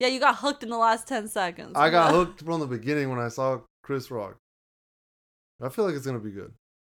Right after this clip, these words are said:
Speaker 1: No, it probably will, just because I don't like that the other ones were the same storyline, like,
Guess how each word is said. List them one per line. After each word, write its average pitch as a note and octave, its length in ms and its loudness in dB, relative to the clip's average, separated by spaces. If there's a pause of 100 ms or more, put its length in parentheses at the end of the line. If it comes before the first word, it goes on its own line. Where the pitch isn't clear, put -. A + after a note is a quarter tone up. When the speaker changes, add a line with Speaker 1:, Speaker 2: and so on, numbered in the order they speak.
(140)
Speaker 1:
No, C#4 180 -6
it D#4 180 -4
probably D4+ 320 2
will, G3 420 0
just A3+ 180 -8
because A#3+ 260 -6
I F#3+ 120 2
don't A3+ 160 -4
like A3+ 240 -6
that G#3+ 220 -4
the G3+ 80 -4
other F#3+ 240 -2
ones A3 180 -4
were G#3 80 -8
the F3+ 100 -8
same G3 280 -8
storyline, F3+ 640 -8
like, D#3+ 180 -14